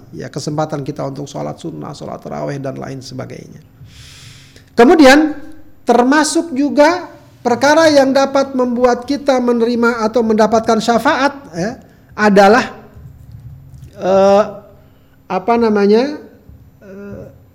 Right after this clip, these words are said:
bergaul dengan orang soleh, ya, bergaul dengan orang soleh. Ya, ini juga satu hal yang penting, ya.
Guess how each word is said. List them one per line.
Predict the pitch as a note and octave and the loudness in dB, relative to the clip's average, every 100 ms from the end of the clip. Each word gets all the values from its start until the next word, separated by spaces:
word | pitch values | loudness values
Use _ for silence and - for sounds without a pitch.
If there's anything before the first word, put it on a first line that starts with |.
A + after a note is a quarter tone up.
| _ _ | _ _
bergaul | E3+ G3 A3 A#3 | 2 4 6 6
dengan | G#3 F#3+ F#3 G3 | 6 6 2 0
orang | D#3+ D#3+ | -2 -2
soleh, | D3 D3 E2 D3+ - - | -6 -10 -12 -18 -20 -18
ya, | C#3 C#3+ - | -16 -16 -6
bergaul | D#3+ D#3 F#3 F#3+ | -2 2 4 4
dengan | E3 A3+ D4 - - - _ _ _ _ E3 | 4 2 0 -8 -20 -20 _ _ _ _ -6
orang | D#3+ D3+ | -4 -4
soleh. | D3 D3+ B2 C#3 - - - - - | -8 -14 -16 -20 -20 -20 -20 -20 -18
Ya, | B2+ | -12
ini | B2+ C3 | -10 -4
juga | D#3+ | -4
satu | D#3+ C#3 C#3+ | -4 -8 -8
hal | D#3 | -8
yang | D#3 D#3+ F#3+ | -8 -10 -14
penting, | - D3 F3+ C#3 | -18 -10 -8 -8
ya. | B2 | -10